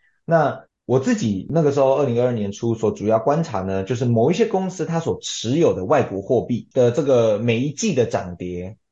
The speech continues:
是需要认到损益表里面，那也就是要进到E P S里面的。那如果你一开始持有大笔的这个美元，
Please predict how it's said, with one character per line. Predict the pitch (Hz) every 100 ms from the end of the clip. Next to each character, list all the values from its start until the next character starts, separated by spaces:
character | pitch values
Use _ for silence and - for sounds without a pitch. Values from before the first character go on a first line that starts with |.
| _
是 | - 185
需 | - 185
要 | 170
认 | 147 196 151 123
到 | 135 110 - - _ _ _
损 | 107 113
益 |
表 | 185 101
里 | 95
面， | 87 104 - - _ -
那 |
也 | 113
就 | 104
是 | 110
要 | 127
进 | 123 123
到 | 110 104
E |
P | 104 104
S | 92 -
里 |
面 | 73 78
的。 | 62 - _ _ _ _ -
那 | 151 143 120 - _ _ -
如 | 214
果 | 208 143
你 | 117 120
一 |
开 | 156 175
始 | 123
持 | - -
有 | 127 107
大 | 185 143
笔 | 110 95
的 | 101
这 | 127
个 | 120
美 | 104
元， | 95 98 98